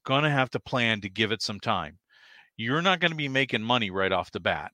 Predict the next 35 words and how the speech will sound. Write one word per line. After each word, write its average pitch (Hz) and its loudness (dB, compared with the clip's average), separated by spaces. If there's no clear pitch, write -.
unless 110 2
you 147 0
already 135 2
know 123 0
somebody 110 0
as 104 -4
you're 95 -10
walking 107 -2
out 117 0
the 117 -2
door 123 -2
that's 104 0
in 120 2
your 120 0
personal 117 -4
network 98 -4
that's 104 -2
going 113 -2
to 101 0
hire 90 0
you. 80 -12
But 107 -2
even 156 0
that 139 4
will 107 0
dry 104 2
up, 104 2
and 98 -8
you 95 -6
still 139 0
have 123 4
to 104 -4
market 110 -2
and 95 -4
get 120 -2